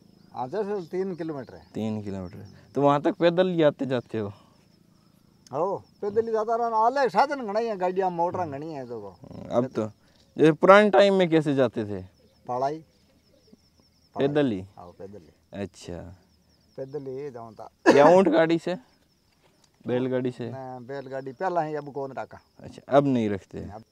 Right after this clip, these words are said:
Speaker 2: तो पुराने टाइम में यहाँ पे आपके इधर खेतों में पानी था?
Speaker 1: पानी गाँव लाऊं था।
Speaker 2: गाँव से लेके आते
Speaker 1: हाँ,
Speaker 2: थे?
Speaker 1: सौ किलोमीटर बटो लाऊं था,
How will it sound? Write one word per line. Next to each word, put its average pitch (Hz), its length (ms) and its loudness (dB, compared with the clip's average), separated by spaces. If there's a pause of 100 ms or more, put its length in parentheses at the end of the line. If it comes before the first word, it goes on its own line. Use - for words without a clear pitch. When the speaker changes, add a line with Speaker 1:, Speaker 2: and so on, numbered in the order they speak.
Speaker 2:
तो 123 80 -2
पुराने 180 300 6
टाइम 185 200 2
में 165 120 0
यहाँ 139 200 2
पे 165 120 2
आपके 147 540 4 (300)
इधर 127 200 0
खेतों 156 320 6
में 156 100 6
पानी 165 300 4
था? 185 460 4 (380)
Speaker 1:
पानी 220 240 4
गाँव 208 240 6
लाऊं 175 260 2
था। 120 220 -8 (300)
Speaker 2:
गाँव 165 280 4
से 139 140 0
लेके 117 260 -2
आते 98 100 0
Speaker 1:
हाँ, 139 180 -2
Speaker 2:
थे? 104 40 -14
Speaker 1:
सौ 170 180 -4
किलोमीटर 180 460 -6
बटो 170 260 -6
लाऊं 127 240 -6
था, 101 240 -12